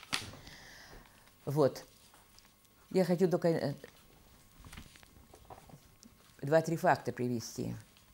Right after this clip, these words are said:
касающиеся этой темы. И отец, и мать были глубоко верующими людьми. Мама миссионерка с юности, отец соратник Проханова, проповедник. И вот,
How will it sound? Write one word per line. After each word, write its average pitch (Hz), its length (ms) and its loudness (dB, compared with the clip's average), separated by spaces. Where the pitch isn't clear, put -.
касающиеся 139 640 0
этой 127 160 -2
темы. 110 440 -6
И 165 120 2
отец, 180 360 2
и 170 60 4
мать 165 260 0
были 151 260 0
глубоко 147 380 0
верующими 147 520 0
людьми. 143 460 -2
Мама 147 300 0
миссионерка 143 680 0
с - 100 -10
юности, 147 600 -6
отец 147 400 -2
соратник 135 440 0
Проханова, 139 680 -2
проповедник. 143 720 -2
И 139 500 4
вот, 160 360 -4